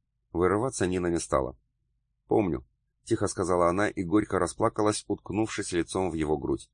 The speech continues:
Спустя полчаса она все еще плакала, правда, теперь свернувшись калачиком на собственной кровати. Павлов сидел рядом, на самом краешке постели, и тихо гладил ее по голове. Они ушли из кабинета Абасова, потому что Нина никак не могла успокоиться.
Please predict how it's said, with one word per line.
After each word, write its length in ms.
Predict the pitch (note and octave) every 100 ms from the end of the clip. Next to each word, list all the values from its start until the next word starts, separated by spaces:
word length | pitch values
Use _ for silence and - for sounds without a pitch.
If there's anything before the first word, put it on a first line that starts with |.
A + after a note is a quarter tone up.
| _ _ _
Спустя 420 | - - G#2 A#2+
полчаса 600 | G#2 G2+ A2 G2+ C3 B2+
она 160 | F#2 F#2+
все 180 | - F#2
еще 220 | E2 -
плакала, 460 | F#2 F#2 D2 B1+ -
правда, 280 | - G2 F#2+
теперь 320 | - - B2+ G#2
свернувшись 520 | F2+ F#2 G#2 - F2+
калачиком 540 | F2 G2+ G2+ F2 E2+
на 80 | E2
собственной 460 | - E2 - E2 D#2+
кровати. 440 | D#2+ D#2 C2+ - _ _ _ _ _ _
Павлов 340 | A2 A2 G#2
сидел 300 | A2 F#2+ G#2
рядом, 420 | G#2 A#2 E2+ C2 -
на 140 | F2
самом 280 | F2+ F#2 F#2
краешке 380 | E2+ F#2 E2+ -
постели, 560 | - F2+ - A2 G2 - _
и 100 | A#2
тихо 280 | - C#3 A#2
гладил 360 | F2+ G2 F#2+
ее 120 | F2 D#2
по 100 | D#2
голове. 400 | D2 C#2 A#1 - _ _ _ _
Они 180 | - F#2
ушли 240 | F#2 -
из 80 | G2
кабинета 420 | - E2 E2+ E2
Абасова, 500 | D#2+ E2+ G2+ C#2+ C#2 - _ _
потому 320 | F#2+ G#2 A2
что 160 | - G#2+
Нина 300 | A2+ A2+ G#2
никак 340 | F#2+ F2+ G2+ -
не 60 |
могла 300 | F2 D#2 E2
успокоиться. 680 | D#2 - - D2 B1+ -